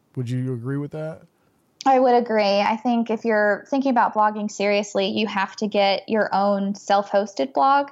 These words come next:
Speaker 2: So there's the hosting costs and the domain name costs, even for the first year, and that's probably gonna run you about sixty bucks.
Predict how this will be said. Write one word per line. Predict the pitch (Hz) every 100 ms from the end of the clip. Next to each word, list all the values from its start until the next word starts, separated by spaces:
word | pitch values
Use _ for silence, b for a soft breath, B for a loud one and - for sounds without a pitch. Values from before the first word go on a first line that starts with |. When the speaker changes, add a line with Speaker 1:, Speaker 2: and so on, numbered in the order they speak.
| -
Speaker 2:
So | - 240 214 202
there's | 208 196 190 185 - -
the |
hosting | 220 226 220 - 220
costs | 214 202 190 190 -
and | 202 196
the |
domain | 190 190 190 196
name | 185 190
costs, | 185 180 185 - - B B B
even | - 226 214
for | 208 202
the |
first | 196 190 190 -
year, | 190 190
and | 190 202
that's | 190 - - _
probably | - 214
gonna | 202 190
run | 202 202
you |
about | 214 226 -
sixty | 202 - 214
bucks. | 208 196 196 - -